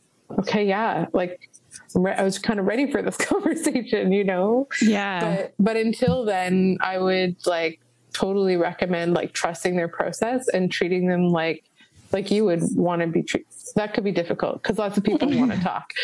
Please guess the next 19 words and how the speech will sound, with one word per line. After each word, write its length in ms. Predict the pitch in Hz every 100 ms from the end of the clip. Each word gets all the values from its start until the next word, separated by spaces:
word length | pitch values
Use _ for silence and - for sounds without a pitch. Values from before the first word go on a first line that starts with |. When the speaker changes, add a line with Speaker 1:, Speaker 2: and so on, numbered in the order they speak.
| - 220
Speaker 1:
but 160 | 277
treating 440 | - 466 320 - 220
them 120 | 269
how 120 | 302
you 240 | 262 247 262
imagine 460 | 226 233 240 240
they 260 | 262 226 277
wanna 300 | 220 180 175
be 160 | 175 185
treated, 480 | - 185 - - -
like, 200 | 190 185 214
just 220 | 220 196
Speaker 2:
Mm-hmm. 180 | 180 180 -
Speaker 1:
like 180 | 165 170 _
who 200 | 220 196
they 140 | 175
are 240 | 165 151
with 240 | 160 214 -
dignity, 640 | 254 196 165 104 92 180